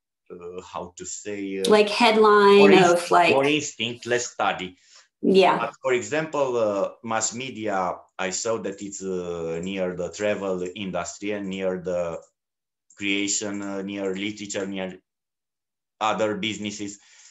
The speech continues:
Speaker 1: Uh, the, something like it's pandemic, but not forget about, uh, developing, uh, ourselves in the future. This is a very good thing. I, uh, won't join the subject about, uh, conspiracies.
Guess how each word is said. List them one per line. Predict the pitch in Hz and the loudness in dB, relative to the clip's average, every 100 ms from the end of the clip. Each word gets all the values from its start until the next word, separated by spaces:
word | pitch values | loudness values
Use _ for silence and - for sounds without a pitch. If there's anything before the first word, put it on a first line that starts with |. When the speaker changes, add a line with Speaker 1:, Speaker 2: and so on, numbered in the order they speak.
| _ _ _ - | _ _ _ -8
Speaker 1:
Uh, | 95 95 95 | -2 -2 -2
the, | 92 98 - _ - | -6 -12 -18 _ -10
something | - 123 - 139 | -4 -4 -4 -8
like | 123 117 110 - _ - | -4 -4 -6 -14 _ -16
it's | 107 - | -14 -6
pandemic, | 117 113 117 123 135 | -4 -2 -2 -4 -4
but | 117 113 | -4 -2
not | 117 123 | -4 -6
forget | - 110 104 113 | -6 -4 -4 -4
about, | 113 104 110 107 110 | -6 -6 -6 -6 -6
uh, | 107 104 104 | -4 -4 -4
developing, | 104 98 98 101 110 107 101 | -6 -4 -2 -2 -4 -8 -4
uh, | 104 101 | -4 -4
ourselves | 101 101 98 95 78 - | -4 -4 -6 -6 -8 -10
in | 82 | -12
the | 85 | -10
future. | 92 87 80 | -10 -10 -10
This | 104 95 | -10 -12
is | 87 | -10
a | 92 | -4
very | 113 | -2
good | 107 92 | -2 -6
thing. | - 80 90 _ _ _ _ _ _ _ _ | -8 -12 -14 _ _ _ _ _ _ _ _
I, | 113 117 | -4 -2
uh, | - 120 107 - - | -4 -4 -2 -4 -4
won't | 127 143 120 92 _ _ | -2 -2 -4 -14 _ _
join | 95 113 113 | -2 0 0
the | 107 | -2
subject | 95 101 92 98 95 | -2 -2 -4 -6 -6
about, | 98 98 101 101 | -4 -2 -2 -4
uh, | 98 98 95 95 | -4 -2 -2 -2
conspiracies. | 104 95 - 78 78 78 73 - | -4 -6 -8 -10 -10 -12 -16 -20